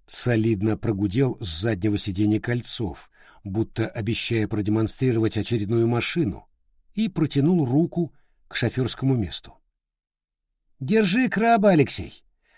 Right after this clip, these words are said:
Будешь нынче спать спокойно, обещаю». Полуобернувшись, тот пожал ему руку и подумал: «И впрямь, до чего приятный, располагающий к себе благожелательный человек».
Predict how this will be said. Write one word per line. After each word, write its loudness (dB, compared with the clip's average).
Будешь 0
нынче 2
спать 2
спокойно, 2
обещаю». -2
Полуобернувшись, 2
тот -2
пожал 2
ему 2
руку 0
и -2
подумал: -4
«И -4
впрямь, -4
до -10
чего -4
приятный, -6
располагающий -2
к -8
себе 0
благожелательный -2
человек». -8